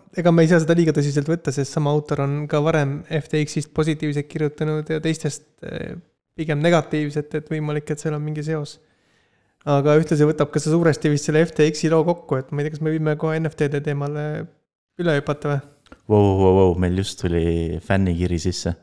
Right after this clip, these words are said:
Speaker 1: Oho.
Speaker 2: Ja, ja nad tahavad, et väga räägiksime, eh, F T X-ist rohkem.
Speaker 1: Okei.
Speaker 2: Kuigi vaata, F T X ei ole tegelikult krüptoteema ju. Sest see on ju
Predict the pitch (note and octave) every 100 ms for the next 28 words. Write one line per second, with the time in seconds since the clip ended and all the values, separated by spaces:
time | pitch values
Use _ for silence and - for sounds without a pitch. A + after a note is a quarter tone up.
0 | _ _ - C3 C#3+ F3 _ - F#2+ F2
1 | E2+ E2+ E2 E2 E2 D#2+ D#2 - - G2
2 | F2 F2 E2+ E2+ E2+ F2 - F2 E2+ E2+
3 | F2 - F#2+ F2+ F2 F2 F2 F2 D#2+ -
4 | F#2+ F2+ F2+ - _ _ _ - F#2 F2+
5 | F2+ F#2+ - F#2+ F#2 - F2 - G2 -
6 | F2 E2 _ _ _ _ - C#3+ C#3+ C3+
7 | F3+ - B2 G#2 G2+ F#2+ G#2 - F#2+ -
8 | - F#2 F2+ F2 E2+ - F2 - E2+ F2
9 | E2+ E2 E2+ - _ _ _ _ _ -
10 | E2+ G2 F#2 F2+